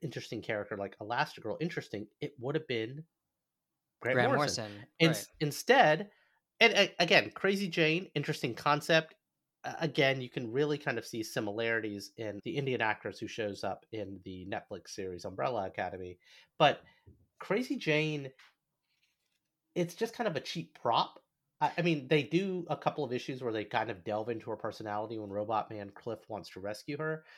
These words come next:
Speaker 2: Yeah.
Speaker 1: But again, it's just, it's not that interesting. She's just kind of, like, conveniently has the pa-, 'cause all of her multiple personalities have different powers, 'cause she has dissociative identity disorder,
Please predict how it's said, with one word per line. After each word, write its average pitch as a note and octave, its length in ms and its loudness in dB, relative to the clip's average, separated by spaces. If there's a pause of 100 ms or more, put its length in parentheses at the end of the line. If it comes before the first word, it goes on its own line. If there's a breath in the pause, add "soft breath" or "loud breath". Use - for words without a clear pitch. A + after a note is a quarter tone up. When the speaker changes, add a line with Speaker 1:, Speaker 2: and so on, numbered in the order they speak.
Speaker 2:
Yeah. A#3 200 6
Speaker 1:
But E3+ 100 4
again, A3 340 2
it's - 160 -12
just, B3 340 -4
it's E3+ 180 -8
not F#3+ 260 -8 (380)
that - 200 -12 (180)
interesting. D3+ 640 -4
She's D#3 220 -6
just G#3 160 -6
kind G3+ 180 2
of, F3 120 2
like, E3 320 0
conveniently D3 920 0 (300)
has C3 320 8
the C3+ 80 -2
pa-, - 260 -6
'cause - 160 -2
all C#3+ 220 2
of D3 60 -2
her C#3+ 60 -4
multiple B2 320 -6
personalities A#2+ 800 -4 (120)
have G#2 280 -6
different - 260 -14
powers, F#3+ 600 0 (480 soft breath)
'cause A2+ 120 0
she A2 120 -6
has F#2+ 120 -4
dissociative G2+ 560 -8
identity E3 400 0
disorder, D#3+ 560 -4